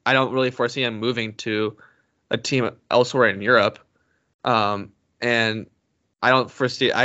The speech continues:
I don't see, like, Chelsea or Liverpool or United. I don't see City wa-, wanting to sell him to, to one of those teams, and I don't see one of those teams having the finances to justify that deal. So I don't, I don't know. I think it really has to work out for him here. Like, this is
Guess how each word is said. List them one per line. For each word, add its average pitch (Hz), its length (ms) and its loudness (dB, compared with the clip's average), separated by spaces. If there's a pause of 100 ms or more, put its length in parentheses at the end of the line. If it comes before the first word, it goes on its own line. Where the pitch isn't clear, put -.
I 135 100 2
don't 135 140 4
see, 139 140 -4
like, 127 160 -2
Chelsea 131 480 -4
or 110 120 -2
Liverpool 120 720 0
or 113 380 -2
United. 110 560 0 (720)
I 123 60 0
don't 131 100 2
see 143 100 -4
City 143 200 0
wa-, 127 280 0
wanting 127 300 0
to 120 60 -4
sell 123 200 -2
him 131 120 -2
to, 135 320 0 (120)
to 127 540 0
one 127 140 0
of 127 80 -2
those 131 220 2
teams, 131 420 -4
and 117 200 -2
I 110 60 2
don't 117 120 0
see 123 220 0
one 117 200 0
of 120 60 -2
those 117 180 -2
teams 117 260 -8
having 117 260 -2
the 104 80 -6
finances 110 600 -4
to 107 200 -2 (140)
justify 107 380 -2
that 98 180 -2
deal. 110 320 -2
So - 160 -2
I 117 100 4
don't, 165 160 2
I 160 80 4
don't 160 120 2
know. 110 140 -8 (460)
I 135 100 -4
think 156 160 -2
it 131 40 2
really 135 340 4 (140)
has 135 300 -4
to - 100 -6
work 127 140 0
out 120 180 0
for 131 100 -6
him 120 140 -2
here. 123 400 -4
Like, 107 220 -6
this 127 180 0
is 123 300 -4